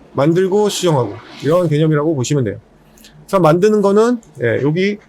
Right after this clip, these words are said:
처음에 디폴트로 쓰리디 오브젝트, 지오메트리가 돼 있죠. 쓰리디 오브젝트예요. 이걸 누르면 또 이렇게 쫙 서브 패널이 있죠. 그 다음에,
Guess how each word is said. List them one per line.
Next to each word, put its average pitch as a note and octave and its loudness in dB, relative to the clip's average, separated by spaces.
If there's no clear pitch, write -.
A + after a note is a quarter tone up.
처음에 A#3 0
디폴트로 F#3 -2
쓰리디 B3 2
오브젝트, D3+ 0
지오메트리가 D#3+ 2
돼 A2+ 0
있죠. A#2+ -10
쓰리디 A#3 2
오브젝트예요. C3 0
이걸 G3+ 4
누르면 G#3+ 2
또 B3+ 2
이렇게 D3+ -2
쫙 E3 2
서브 F#3+ -2
패널이 D#3+ 0
있죠. A#2+ -8
그 C3 -2
다음에, F3 2